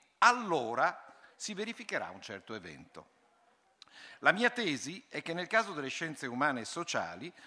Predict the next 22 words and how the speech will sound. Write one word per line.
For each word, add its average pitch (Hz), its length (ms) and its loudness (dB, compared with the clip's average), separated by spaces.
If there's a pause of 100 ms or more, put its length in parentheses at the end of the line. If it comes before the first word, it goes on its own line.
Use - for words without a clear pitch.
(140)
le 151 160 -2
previsioni 196 520 -2
intese 147 420 -6
come 120 240 -6
forecasting, 104 920 -4 (380)
anche 131 300 6
se 95 140 -6
con 95 200 -10
forti 117 340 -2
limitazioni, 95 800 -8
come 82 320 -16 (120)
poi 85 180 -12
dirò, 135 380 -2 (280)
sono 151 240 -2
senz'altro 147 720 4
possibili. 78 600 -10 (640)
Sono 214 260 0
invece 208 440 4
rare 101 520 6 (140)
e 143 140 -2
poco 202 400 2
affidabili 104 840 2